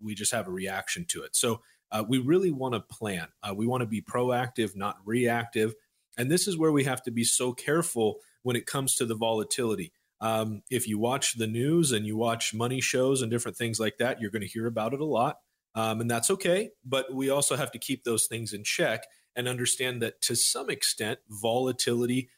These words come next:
uh, can be our friend if it's volatile to the upside. And at the same time, volatility is expected to a certain degree inside the investing world, especially in the market. So, uh, really, it's a balanced approach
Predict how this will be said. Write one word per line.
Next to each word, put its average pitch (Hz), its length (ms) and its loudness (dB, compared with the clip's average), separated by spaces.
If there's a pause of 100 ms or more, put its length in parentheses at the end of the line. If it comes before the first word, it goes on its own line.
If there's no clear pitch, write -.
(160)
uh, 107 220 0
can 117 280 -2
be 117 120 0
our 123 140 2
friend 113 360 -2
if 117 160 0
it's 92 140 0
volatile 92 480 0
to 92 120 -6
the 85 140 -6
upside. 87 460 -4 (320)
And 120 160 0
at 120 120 -2
the 107 80 -2
same 190 320 0
time, 120 360 -2
volatility 139 720 2
is 135 220 4
expected 120 680 -2
to 107 160 0
a 95 40 0
certain 98 360 -2
degree 92 520 -4 (280)
inside 107 520 0
the 104 100 -4
investing 95 500 -4
world, 95 260 -10
especially 101 640 0
in 92 140 -6
the 85 60 -10
market. 85 460 -8
So, 98 240 0 (320)
uh, 120 180 -2
really, 151 380 6
it's 120 160 2
a 98 80 -2
balanced 120 580 -2
approach 117 560 0